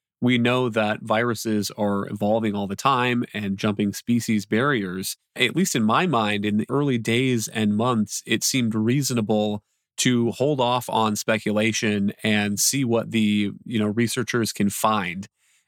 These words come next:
And what's notable is, as Alicia, you described a little bit earlier, they have not found any close relatives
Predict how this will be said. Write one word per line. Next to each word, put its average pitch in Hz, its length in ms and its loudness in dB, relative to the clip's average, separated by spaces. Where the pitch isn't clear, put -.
And 135 240 2
what's 131 240 -2
notable 151 360 2
is, 117 220 -2
as 113 300 -2
Alicia, 127 380 2
you 113 140 0
described 120 440 0
a - 20 -4
little 117 160 0
bit 110 120 0
earlier, 127 340 0
they 107 100 -2
have 135 300 0
not 113 180 0
found 113 540 0
any 113 260 2
close - 540 -2
relatives 107 840 -2